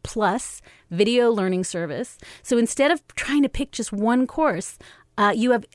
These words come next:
unlimited access to the massive library of the Great Courses lecture series in all sorts of fascinating subjects, including science and history and cooking.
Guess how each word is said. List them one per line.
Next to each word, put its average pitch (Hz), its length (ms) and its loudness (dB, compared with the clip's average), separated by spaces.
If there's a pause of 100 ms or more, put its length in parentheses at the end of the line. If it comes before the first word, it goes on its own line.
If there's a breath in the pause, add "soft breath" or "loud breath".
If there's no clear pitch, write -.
unlimited 262 580 4
access - 460 -4
to 196 220 -4
the 175 160 -4
massive 202 680 0
library 170 500 -4
of 170 180 -4
the 180 80 -2
Great 185 260 -4
Courses 233 360 -6
lecture 175 300 -10
series 165 400 -10 (320 loud breath)
in 214 160 0 (120)
all 233 260 4
sorts 214 340 -2
of 240 100 -4
fascinating 165 640 -6
subjects, 285 640 -8
including 175 520 -4
science 330 520 -2
and 127 340 -6
history 370 580 -6
and 330 560 -2
cooking. - 460 -4